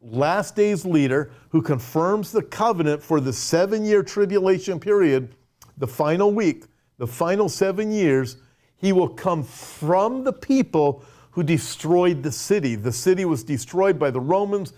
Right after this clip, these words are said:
in seventy A D. He's going to come out of that.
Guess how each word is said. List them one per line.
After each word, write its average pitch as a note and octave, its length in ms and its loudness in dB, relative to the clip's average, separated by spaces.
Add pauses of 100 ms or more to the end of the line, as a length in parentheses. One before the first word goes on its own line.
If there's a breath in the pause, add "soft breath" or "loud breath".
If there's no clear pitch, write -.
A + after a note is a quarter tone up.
(240 soft breath)
in A2+ 80 -14
seventy F#3+ 640 0
A E3+ 120 4
D. D3+ 280 -2 (160 loud breath)
He's D#3+ 160 -2
going F#3 300 0
to F#3+ 60 -2
come E3+ 280 -4
out F3+ 180 0
of E3 140 2
that. A2 240 -6